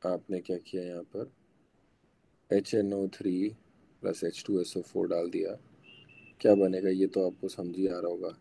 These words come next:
एनओ टू लग जाएगा। इसमें आपने डाल दिया fuming H two S ओ फ़ोर। अब बताओ क्या बनेगा इस बार? आपका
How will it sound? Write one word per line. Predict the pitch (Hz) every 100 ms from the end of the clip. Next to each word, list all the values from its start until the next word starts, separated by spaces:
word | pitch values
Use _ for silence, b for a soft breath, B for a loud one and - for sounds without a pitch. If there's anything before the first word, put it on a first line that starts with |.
| _ -
एनओ | 90 85
टू | 95
लग | 87 85
जाएगा। | 90 85 95 98 - - - _ _ _ _ _ _ _ _ _ _ _ _ _ - - _ _ _ _ _ _ _
इसमें | 101 98 127
आपने | 123 95 104
डाल | 95 87 90
दिया | 95 120 - _ _ _ _ _ _ _ _ _ _
fuming | - 107 104 104 113 - -
H | 85 -
two | 104
S | 90 -
ओ |
फ़ोर। | 90 - 90 -
अब | 113
बताओ | 120 95 87
क्या | 87 80
बनेगा | 73 - 76 -
इस | -
बार? | - - - b b b b _
आपका | 120 -